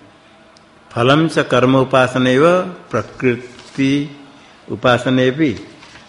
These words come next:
अच्छा, फल प्रकृति तो जड़ है, वो कैसे फल देगी उपासना करने से?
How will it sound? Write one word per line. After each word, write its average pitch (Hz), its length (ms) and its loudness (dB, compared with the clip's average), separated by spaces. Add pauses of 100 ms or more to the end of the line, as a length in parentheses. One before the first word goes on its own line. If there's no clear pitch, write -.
अच्छा, 110 220 -6
फल 117 420 -2
प्रकृति 143 540 -2
तो 143 160 0
जड़ 117 360 0
है, 143 420 0 (500)
वो 113 60 -8
कैसे 135 260 -2
फल 135 300 0
देगी 143 220 0
उपासना 135 520 -2
करने 131 260 -2
से? 156 200 -8